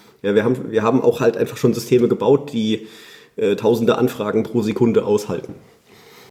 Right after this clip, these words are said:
Ja, wir haben das einfach schon gesehen und deswegen, äh, tatsächlich habe ich da keine Angst vor. Ähm, letztendlich,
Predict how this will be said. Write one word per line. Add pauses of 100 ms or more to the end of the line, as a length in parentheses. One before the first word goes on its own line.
(420)
Ja,
wir
haben
das
einfach
schon
gesehen
und
deswegen, (280)
äh, (420)
tatsächlich
habe
ich (280)
da
keine
Angst
vor. (1600)
Ähm, (640)
letztendlich,